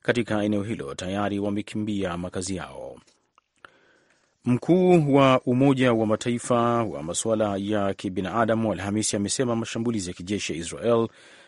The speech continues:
katika ukanda wa kusini wa Gaza ni marudio ya mashambulizi ya kaskazini mwa Gaza na kutoacha mahali popote salama kwa raia, huku yakidumaza shughuli za kibinadamu.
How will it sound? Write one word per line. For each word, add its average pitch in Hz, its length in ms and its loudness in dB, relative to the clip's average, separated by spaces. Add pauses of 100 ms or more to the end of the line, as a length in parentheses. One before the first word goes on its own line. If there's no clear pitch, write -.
katika 90 260 -4
ukanda 107 540 0
wa 101 400 0
kusini 123 560 0
wa 113 160 2
Gaza 82 440 -4
ni 90 120 -6
marudio 123 560 0
ya 110 100 0
mashambulizi 104 600 -4
ya 90 60 -6
kaskazini 92 480 -4
mwa 90 140 -4
Gaza 107 380 0 (560)
na 123 340 6
kutoacha 123 480 2
mahali 104 320 -2
popote 127 440 -2
salama 92 600 -2
kwa 73 160 -8
raia, 98 340 0
huku 117 500 0
yakidumaza 107 840 -2 (360)
shughuli 98 420 0
za 87 140 -6
kibinadamu. 87 800 -6